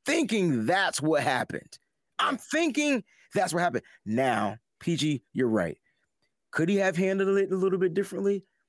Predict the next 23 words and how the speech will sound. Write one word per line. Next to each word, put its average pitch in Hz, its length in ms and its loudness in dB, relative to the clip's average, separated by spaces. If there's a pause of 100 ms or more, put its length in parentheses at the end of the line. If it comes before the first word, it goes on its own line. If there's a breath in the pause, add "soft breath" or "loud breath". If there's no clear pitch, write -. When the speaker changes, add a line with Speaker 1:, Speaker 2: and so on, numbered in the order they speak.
(140)
Speaker 1:
You 127 160 -6
probably. 131 800 -2
Would 143 200 0
you 190 160 0
have? 208 340 2
Yep. 107 280 0 (240)
Me? 214 340 0 (160)
Probably. 294 420 0
I'm 269 100 0
older. 247 340 0 (200)
So - 120 -4
I 233 80 2
probably 233 320 0
would 202 140 2
have 220 80 0
handled 202 220 0
it 175 40 -6
different. 175 260 -6 (160 loud breath)
At - 160 0
twenty-six, 320 640 0
though, 587 280 2 (500)
and 185 100 0
I'm, 294 160 0